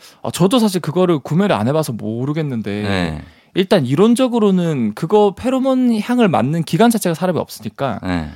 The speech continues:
Speaker 1: 제가 봤을 때 그냥 일반적인 향수처럼 뭔가 달달하거나
Speaker 2: 그렇겠지.
Speaker 1: 그런
Speaker 2: 네.
Speaker 1: 향을 넣지 않았을까.
Speaker 2: 어, 근데 그런 이제 향수 향은 우리가 맡잖아요.
Speaker 1: 네.
Speaker 2: 그 향에 매혹될 경우도 있잖아요.
Speaker 1: 아, 그쵸. 그,
Speaker 2: 네.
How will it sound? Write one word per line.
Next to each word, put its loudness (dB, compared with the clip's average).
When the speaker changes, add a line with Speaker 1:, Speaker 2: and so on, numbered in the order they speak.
Speaker 1:
제가 0
봤을 -2
때 -6
그냥 0
일반적인 2
향수처럼 0
뭔가 0
달달하거나 -4
Speaker 2:
그렇겠지. -6
Speaker 1:
그런 4
Speaker 2:
네. 6
Speaker 1:
향을 2
넣지 -6
않았을까. -10
Speaker 2:
어, -2
근데 2
그런 2
이제 2
향수 0
향은 2
우리가 2
맡잖아요. 0
Speaker 1:
네. 2
Speaker 2:
그 0
향에 2
매혹될 2
경우도 0
있잖아요. -4
Speaker 1:
아, -2
그쵸. -2
그, -2
Speaker 2:
네. 0